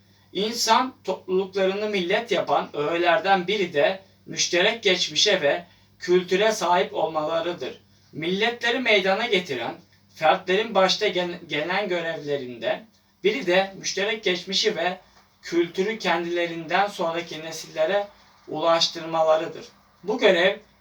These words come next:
ne kadar iyi yapılırsa milletimiz de o nispetle sağlam ve uzun ömürlü olacaktır. Türk tarihinin aydınlatılmasında tarihinin değişik alanlarında uzmanlaşarak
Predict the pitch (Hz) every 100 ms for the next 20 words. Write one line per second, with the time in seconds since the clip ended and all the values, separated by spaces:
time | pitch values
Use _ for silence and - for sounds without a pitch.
0 | - 202 240 247 202 185 175 175 185 180
1 | 190 214 214 202 208 214 - _ - 156
2 | 170 185 202 220 202 175 175 185 208 220
3 | - 185 185 196 208 202 - - - 175
4 | 175 185 196 143 143 190 180 170 170 185
5 | 160 127 123 - - - _ _ _ _
6 | _ - 214 285 - 220 190 180 165 143
7 | 131 135 185 - _ _ _ - 127 147
8 | 185 214 220 226 240 226 220 220 214 214
9 | 214 - _ 175 170 180 196 180 208 262
10 | 254 175 180 170 - 220 226 156 156 156
11 | 143 135 131 120 127 - - _ _ _
12 | 147 160 202 220 226 240 - 220 196 208